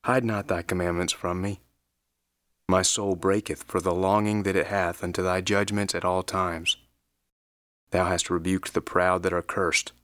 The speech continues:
which do wander from thy commandments. Take away from me reproach and contempt,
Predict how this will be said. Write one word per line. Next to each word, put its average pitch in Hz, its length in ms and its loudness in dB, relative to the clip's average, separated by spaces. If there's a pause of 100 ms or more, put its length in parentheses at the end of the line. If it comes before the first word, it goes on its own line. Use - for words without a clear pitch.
(180)
which - 220 0
do 98 120 0
wander 90 500 2
from 87 200 -6
thy 87 180 2
commandments. 90 680 -2 (1000)
Take 120 220 2
away 107 220 6
from 85 200 -2
me 80 140 0
reproach 87 560 2
and 87 120 -6
contempt, 92 580 -2